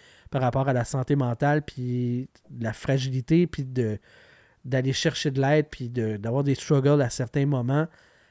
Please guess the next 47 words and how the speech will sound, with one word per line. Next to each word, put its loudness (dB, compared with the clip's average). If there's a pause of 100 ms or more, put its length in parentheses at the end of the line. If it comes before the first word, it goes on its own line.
(120)
Euh, -8
je -8
sais -6
que -12
je -6
suis -6
bien 2
entouré, 0
je, -8
je -12
suis -6
entouré 0
de 2
gens 2
qui -8
comprennent, 2 (100)
qui -10
m'appuient -2
là-dedans, 0
qui, -6 (320)
qui -6
essayent 2
de 4
me 2
soutenir. -2 (680)
Mais -2
ma 4
voix 6
a 4 (320)
très 2
peu 2
de -8
portée 0
comparativement 0
à 0
des -2
gars 2
de 0
la 2
Ligue 0
nationale -2
comme -6
ça -2
qui -14
s'ouvrent -2
puis -10
que, -6